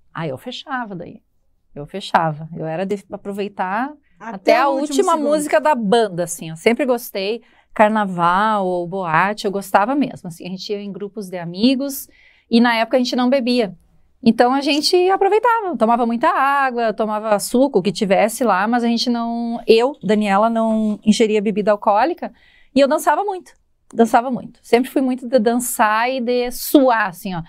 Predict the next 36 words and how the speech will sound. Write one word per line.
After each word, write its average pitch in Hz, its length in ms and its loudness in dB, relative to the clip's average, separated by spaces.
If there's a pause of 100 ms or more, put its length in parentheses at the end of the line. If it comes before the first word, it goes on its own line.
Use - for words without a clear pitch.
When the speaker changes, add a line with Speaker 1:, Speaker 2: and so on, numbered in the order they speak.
(240)
Speaker 1:
Chegava 247 880 6
construída 285 640 -4
e 330 60 -2
voltava 294 360 2
destruída, 240 720 -4
de 180 160 -8 (220)
tanto 277 460 4
que 294 100 -4
dançava. 240 640 -2 (200)
Pra 285 200 6
mim 277 240 -6
era 269 200 -2
esse 240 180 -4
significado 233 580 0
de 220 100 -2
sair 214 320 -4
à 233 80 -4
noite. 175 460 -6 (320)
E 349 100 6
sempre 294 360 -2
a 320 40 -4
gente 285 300 -6
saía 233 400 2
de 247 120 0
lá 214 280 0
e 233 140 -4
ia 226 60 -2
comer 233 240 -6
algum 208 240 -8
lanche. 170 460 -8 (580)
Passaram-se 349 720 4
os 294 200 -2
anos, 285 520 2
vieram 240 680 2
os 240 180 -6
filhos, 247 720 -10